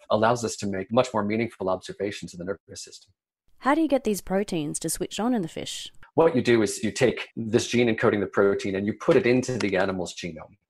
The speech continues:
Speaker 1: There are also steps you can take to make sure that it'll only be expressed in the types of cells or the types of structures that you're interested in.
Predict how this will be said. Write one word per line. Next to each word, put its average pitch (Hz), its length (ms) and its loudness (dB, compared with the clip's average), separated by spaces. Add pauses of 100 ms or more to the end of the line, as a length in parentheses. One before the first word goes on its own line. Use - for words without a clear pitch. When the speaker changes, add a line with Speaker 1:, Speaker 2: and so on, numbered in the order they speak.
(180)
Speaker 1:
There 107 140 2
are 104 80 4
also 110 260 4
steps - 420 -2
you 101 80 -4
can 95 140 -6
take 98 180 -4
to - 80 -6
make 98 160 -2
sure - 180 0
that 98 140 -2
it'll 107 260 -2
only 120 140 4
be 101 140 0
expressed - 500 0
in 101 140 -6
the 95 80 0
types - 360 -2
of 95 120 -6
cells 90 560 0
or - 20 -8
the 95 80 -6
types 101 320 -6
of 92 80 -14
structures - 540 -8
that 95 100 -14
you're 87 140 -6
interested - 440 -14
in. 87 200 -12